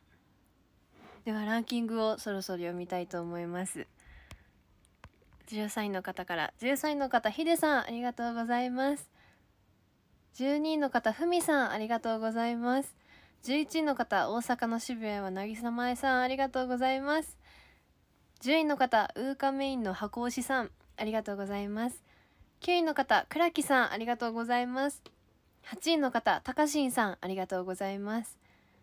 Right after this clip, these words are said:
七位の方、よしらっしゅさん、ありがとうございます。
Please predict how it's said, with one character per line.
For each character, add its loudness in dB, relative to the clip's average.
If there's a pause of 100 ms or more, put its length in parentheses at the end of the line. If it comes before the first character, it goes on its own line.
(160)
七 4
位 4
の 2
方、 2
よ -4
し -2
ら 6
っ 2
し 0
ゅ 2
さ 4
ん、 -6
あ -4
り -2
が 0
と 0
う -2
ご -4
ざ 0
い -2
ま 0
す。 -14